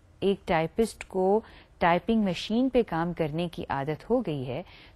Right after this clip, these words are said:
तो जब उसको ये कहा जाएगा कि आप कंप्यूटर पे काम करें, तो उसको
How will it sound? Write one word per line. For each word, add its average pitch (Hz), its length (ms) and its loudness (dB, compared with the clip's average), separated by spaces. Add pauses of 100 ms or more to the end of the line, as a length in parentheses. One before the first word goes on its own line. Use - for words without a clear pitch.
तो 220 100 2
जब 233 300 4
उसको - 340 -2
ये 214 220 4
कहा 185 280 -2
जाएगा 190 360 2
कि - 120 -6
आप - 260 -4
कंप्यूटर 202 540 0
पे 226 160 4
काम 147 320 -2
करें, 156 300 -4
तो 233 120 -2
उसको 226 580 2